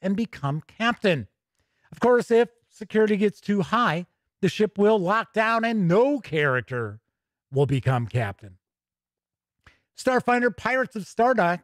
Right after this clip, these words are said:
is for two to four players, ages fourteen and up, plays around sixty to ninety minutes. It's gonna carry an M S R P of sixty dollars when it hits stores later on this week.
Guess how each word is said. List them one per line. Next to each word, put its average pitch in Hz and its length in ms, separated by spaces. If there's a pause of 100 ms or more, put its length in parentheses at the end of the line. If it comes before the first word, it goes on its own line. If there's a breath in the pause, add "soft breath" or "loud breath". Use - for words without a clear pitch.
(160)
is 185 240
for 202 200
two 190 240
to 240 60
four 170 220
players, 113 500 (500)
ages 214 360
fourteen 123 400
and 110 100
up, 113 240 (340)
plays 233 240
around 208 300
sixty - 460
to - 160
ninety 175 440
minutes. 202 560
It's - 440
gonna 226 160
carry 240 240
an 185 80
M 208 120
S 202 120
R 196 100
P 208 240
of 180 160
sixty - 640
dollars 165 920 (540)
when 202 160
it 226 100
hits - 240
stores 196 540 (1080)
later 247 640
on 240 180
this 254 200
week. 311 460